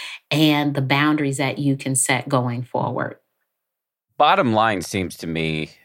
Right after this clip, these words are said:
Speaker 2: and I'm taking this from you, is that diving into boundaries, setting them with other people, figuring out your own needs so that you can appropriately set them,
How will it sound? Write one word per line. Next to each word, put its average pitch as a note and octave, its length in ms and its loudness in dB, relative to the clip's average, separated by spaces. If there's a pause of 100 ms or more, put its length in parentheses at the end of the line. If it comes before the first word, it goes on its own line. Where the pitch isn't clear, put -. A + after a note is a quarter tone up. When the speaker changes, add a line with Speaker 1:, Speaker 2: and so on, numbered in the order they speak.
(120)
Speaker 2:
and F#2 100 2
I'm D#2 100 2
taking C#2+ 300 -2
this C2+ 140 -6
from D2 200 -10
you, D2+ 360 -2
is C#2+ 240 -4
that D#2 360 2 (1300)
diving A2+ 480 4
into E2+ 840 -4
boundaries, C2+ 920 -2 (380)
setting G#2+ 320 2
them G#2 100 0
with F#2+ 140 2
other F2 180 0
people, B2+ 640 -2 (200)
figuring F#2 400 0
out F2+ 180 4
your E2+ 180 0
own D#2+ 200 0
needs A2+ 320 0
so F2+ 120 -2
that D2+ 80 -4
you D2+ 120 -6
can D2+ 240 -8
appropriately D2+ 600 -2
set - 320 0
them, F#2+ 340 -2